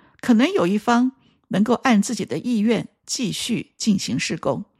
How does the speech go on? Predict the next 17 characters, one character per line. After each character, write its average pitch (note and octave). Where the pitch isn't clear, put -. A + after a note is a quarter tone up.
而 D#3+
另 A#3+
外 G#3+
一 E3
方 F#3+
呢， G3
就 -
放 -
弃 -
了， -
可 -
能 -
完 F3
全 -
不 F3
参 -
与。 -